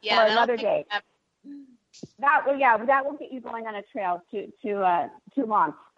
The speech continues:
Speaker 2: So before we get too far into our show, we wanna remind everyone that you are listening to Girlfriendit Radio with Patty Wyatt and Lisa Jernigan, where we rally you to do the remarkable through resources and relationships. And we're gonna have more information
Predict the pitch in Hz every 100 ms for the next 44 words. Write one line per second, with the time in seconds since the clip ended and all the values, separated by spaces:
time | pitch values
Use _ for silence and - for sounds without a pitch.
0 | - 277 285 285 - 359 339 330 - 349
1 | 480 - 233 185 226 - 220 - 233 190
2 | - 190 170 185 _ _ - 285 320 320
3 | 277 277 294 294 277 269 262 285 294 262
4 | 302 302 320 311 226 - 240 277 269 240
5 | - 190 190 208 196 202 - 302 381 359
6 | 233 233 226 196 196 220 - 190 196 196
7 | 185 160 294 - - 294 311 285 269 277
8 | 311 320 269 208 294 320 320 - 185 254
9 | 302 339 262 196 180 - 180 180 - -
10 | - 196 196 240 269 269 247 269 247 -
11 | 220 220 208 208 208 202 - 151 - -
12 | - - 208 277 294 226 254 285 392 330
13 | 277 302